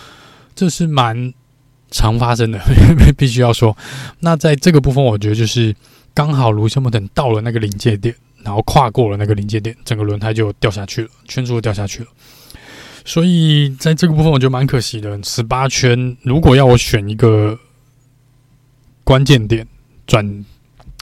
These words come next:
转折点，我会觉得就是在第十八圈的时候。所以我们有在 Team Radio 上面有听到 Lewis Hamilton 说：“哦，你们给我跟前面的距离太大了，很难追啊。”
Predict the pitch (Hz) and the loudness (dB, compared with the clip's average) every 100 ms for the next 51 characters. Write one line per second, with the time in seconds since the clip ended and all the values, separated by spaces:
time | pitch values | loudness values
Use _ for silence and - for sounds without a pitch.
0 | - - 110 104 107 131 135 104 104 110 | -20 -6 -4 -2 -2 0 0 0 0 2
1 | 104 107 101 107 107 104 113 101 - 104 | 0 -2 -4 -2 -2 -2 -4 -6 -8 -12
2 | 98 107 98 104 - 101 104 104 - 104 | -10 -10 -8 -10 -10 -10 -12 -12 -10 -8
3 | 107 - - - - - 165 160 147 127 | -8 -10 -18 -20 -20 -2 2 2 2 0
4 | 147 143 139 131 - - 147 143 131 113 | 0 0 0 -2 -2 -4 0 0 0 0
5 | 131 117 - 117 117 110 123 120 107 131 | 0 0 0 2 2 4 2 2 2 4
6 | 151 156 131 120 117 113 _ _ _ _ | 6 6 6 4 0 -4 _ _ _ _
7 | _ _ _ - 139 160 113 - _ _ | _ _ _ 0 4 4 2 -2 _ _
8 | _ _ 151 160 - 143 147 127 120 160 | _ _ -4 -2 -2 -2 -2 0 0 0
9 | 123 117 160 120 - 120 104 107 107 117 | 0 0 0 -2 -4 -4 -2 -2 -2 -4
10 | 127 143 139 120 | -2 -2 0 -4